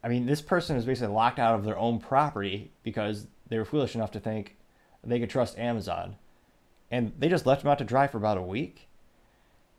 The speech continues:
And thankfully, he didn't say anything racist, 'cause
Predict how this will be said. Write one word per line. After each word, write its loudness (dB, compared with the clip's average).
And 4
thankfully, 4
he 2
didn't 0
say 0
anything -2
racist, -2
'cause -4